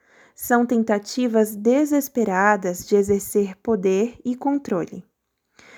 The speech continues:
A rejeição é profundamente dolorosa." Desenvolver um relacionamento íntimo, físico ou emocional,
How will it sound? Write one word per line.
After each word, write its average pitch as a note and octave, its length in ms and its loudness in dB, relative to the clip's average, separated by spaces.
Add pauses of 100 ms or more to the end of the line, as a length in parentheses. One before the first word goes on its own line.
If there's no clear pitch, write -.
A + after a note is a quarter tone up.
(160)
A A#3 100 -2
rejeição A3+ 920 2
é G#3 120 -2
profundamente B3 1300 -2
dolorosa." F#3+ 800 -2 (1400)
Desenvolver A3 1000 4
um C4+ 80 -2
relacionamento A3+ 1200 0 (140)
íntimo, A3 720 -4 (480)
físico A#3+ 800 0
ou A#3+ 240 2
emocional, A3+ 840 -2